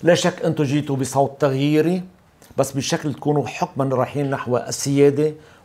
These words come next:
والنزاهة، نحو بناء وطن. الحي الأمانة اليوم إذا بدكم مدوا أيديكم للقوى الأخرى اللي بتتوافقوا أنتوا وياها على المبادئ، إذا بدك، على مصلحة الوطن، على صورة الوطن اللي احنا جينا كرم-، آه، كرم-، كرمالها،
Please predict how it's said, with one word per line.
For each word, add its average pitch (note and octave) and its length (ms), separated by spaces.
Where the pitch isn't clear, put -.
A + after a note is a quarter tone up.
والنزاهة، C#3 880
نحو C#3+ 340
بناء D#3 420
وطن. C#3+ 300
الحي F#2 220
الأمانة F2 420
اليوم C#3+ 380
إذا C3 160
بدكم B2+ 300
مدوا D3+ 380
أيديكم C#3+ 720
للقوى C#3 440
الأخرى D3+ 340
اللي C3 120
بتتوافقوا D#3+ 720
أنتوا C#3+ 240
وياها B2+ 460
على D3 220
المبادئ، D3+ 640
إذا A#2 140
بدك، C3 260
على C3 180
مصلحة D3 380
الوطن، C3+ 300
على A2+ 140
صورة E3+ 220
الوطن D3 260
اللي C3 120
احنا B2 140
جينا A#2+ 400
كرم-، D3 280
آه، F2+ 720
كرم-، C#3+ 540
كرمالها، C#3+ 480